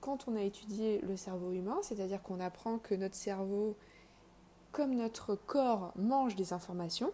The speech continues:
Donc, on se nourrit de nourriture pour vivre et survivre, mais notre cerveau se nourrit aussi d'informations. Ok ?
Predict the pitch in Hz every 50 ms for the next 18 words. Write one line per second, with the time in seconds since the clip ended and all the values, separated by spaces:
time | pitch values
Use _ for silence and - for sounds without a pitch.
0 | - - - - - - - - - - - - - 196 185 185 - - 190 196
1 | 202 214 220 208 208 226 220 190 196 190 196 196 190 196 180 - - 208 170 170
2 | - - 190 175 170 170 165 214 285 320 247 185 160 156 175 170 - - 165 160
3 | 160 214 254 262 196 165 - - - - - - - - - - - 196 196 202
4 | 196 - - - 175 - 185 180 190 226 262 254 - 202 185 190 208 220 202 208
5 | 208 214 190 170 - - - - 196 190 180 165 - - - 170 175 170 170 170
6 | - - 202 320 - - - - - - - 170 - - - 214 320